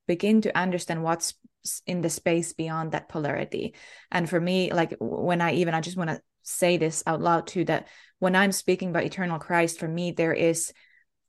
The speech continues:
there is the he and the she in that same,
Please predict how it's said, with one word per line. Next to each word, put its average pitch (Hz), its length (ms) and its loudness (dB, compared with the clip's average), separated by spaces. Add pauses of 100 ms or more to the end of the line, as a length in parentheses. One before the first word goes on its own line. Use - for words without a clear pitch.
(140)
there 185 180 4
is 202 180 6
the 175 100 0
he 190 240 -2
and 175 160 -4
the 160 100 -6
she 160 540 -2
in 165 220 -6
that 156 220 -4
same, - 500 -8